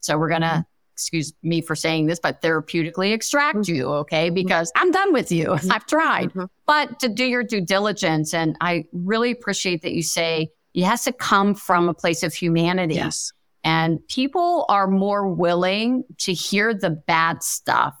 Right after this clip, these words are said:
Speaker 1: to get that negative feedback if they think you care about them and that you genuinely want them to succeed, that you're gonna support them.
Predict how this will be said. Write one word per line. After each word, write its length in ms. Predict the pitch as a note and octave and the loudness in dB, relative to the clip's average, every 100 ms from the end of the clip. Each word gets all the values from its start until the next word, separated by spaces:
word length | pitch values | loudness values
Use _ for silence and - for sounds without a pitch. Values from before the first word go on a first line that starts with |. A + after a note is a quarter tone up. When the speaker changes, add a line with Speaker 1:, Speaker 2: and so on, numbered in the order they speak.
| _ _ _ | _ _ _
Speaker 1:
to 720 | - G3 F#3+ F#3 F#3 F3+ D#3+ - | -4 -2 0 0 0 -2 -2 0
get 220 | G#3 A3 - | 0 0 2
that 240 | F3+ E3 | 2 2
negative 380 | E3+ E3 E3 D#3 - | 2 2 0 -2 -2
feedback 560 | F#3+ G3 - D#3 D#3 D#3 - | 0 0 2 2 2 -2 -4
if 140 | E3+ - | -6 -2
they 180 | F#3 F3 | -2 -2
think 500 | E3+ - G3+ A3 - | -6 -4 -2 -2 -4
you 80 | G3+ | -6
care 280 | - F3 E3+ | 0 0 2
about 360 | E3 E3+ E3+ | 0 0 0
them 360 | E3+ E3 E3 E3 | 0 0 0 -2
and 180 | E3+ E3 | -2 0
that 160 | E3+ - | 0 0
you 140 | E3+ | -2
genuinely 1300 | D#3+ D#3 F#3+ G#3 A#3 A#3+ F#3+ E3+ E3 E3 D#3+ D#3 E3 _ _ - | -2 -2 -2 0 0 0 0 0 0 0 0 0 -4 _ _ -2
want 480 | D#3+ E3+ E3 - - | 2 2 2 -2 -2
them 520 | D#3+ D3+ D3 D3+ D#3+ _ _ _ _ | 0 0 0 -2 -4 _ _ _ _
to 220 | - F3 | -4 -2
succeed, 920 | D#3+ - D3+ - - - E3 D#3 D3 - - | -2 -4 -4 -4 -4 0 0 0 -2 -6 -4
that 260 | D#3+ D#3 | -6 -4
you're 300 | D#3 F#3 G#3+ | -2 0 0
gonna 220 | A3+ G#3 | 0 -2
support 680 | G3 - D#3 - A#3+ A#3+ A3+ | -2 -4 -4 -4 0 0 0
them. 440 | D#3+ D3+ C#3+ C#3+ | -2 0 0 0